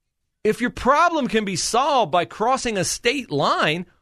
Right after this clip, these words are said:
what other medical problem would you not move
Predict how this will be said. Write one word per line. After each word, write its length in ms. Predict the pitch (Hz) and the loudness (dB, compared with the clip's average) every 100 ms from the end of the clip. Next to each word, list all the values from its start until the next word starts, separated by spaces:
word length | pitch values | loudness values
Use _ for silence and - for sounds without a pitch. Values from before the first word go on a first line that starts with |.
| _ _ _ | _ _ _
what 360 | 101 143 294 | -2 4 4
other 220 | 370 359 330 | 4 2 2
medical 380 | 320 311 277 | 0 0 -4
problem 480 | 226 247 302 269 240 | 0 0 0 0 -2
would 180 | 240 160 | -2 -2
you 160 | 202 208 | -2 0
not 360 | 190 233 247 - _ | 0 0 0 -6 _
move 460 | 120 156 220 240 | -2 0 0 -2